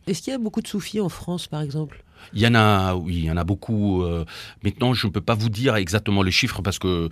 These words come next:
Speaker 2: je reviens en France depuis un long séjour Istanbul, euh, donc à Istanbul. Mais, euh, encore le neuf janvier dernier, ils se sont rencontrés, euh, dans un théâtre de Paris. Ils étaient plusieurs centaines et ils ont célébré la naissance du prophète. Une soirée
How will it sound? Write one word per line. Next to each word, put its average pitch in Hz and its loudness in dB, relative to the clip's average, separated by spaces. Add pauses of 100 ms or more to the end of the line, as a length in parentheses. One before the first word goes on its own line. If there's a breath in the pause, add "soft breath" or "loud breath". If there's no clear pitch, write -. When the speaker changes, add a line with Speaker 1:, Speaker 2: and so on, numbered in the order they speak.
(180 loud breath)
Speaker 2:
je 98 -2
reviens 95 0
en 90 2
France 101 -2
depuis 87 -2
un 80 2
long 101 4
séjour 95 0
Istanbul, 90 -2
euh, 95 -2
donc 82 -4
à 82 0
Istanbul. 92 0 (380 loud breath)
Mais, 101 6
euh, 104 2
encore 110 2
le 101 4
neuf 107 4
janvier 95 0
dernier, 92 0 (280 loud breath)
ils 90 -4
se 107 4
sont 110 -2
rencontrés, 117 0
euh, 90 0
dans 92 -2
un 98 2
théâtre 113 -2
de 98 0
Paris. 95 -4
Ils 139 -2
étaient 95 -4
plusieurs 151 -2
centaines 117 -2 (360 loud breath)
et 107 0
ils 98 2
ont 107 2
célébré 110 -2
la 123 0
naissance 101 -2
du 101 -6
prophète. 104 -4
Une 87 -2
soirée 101 -2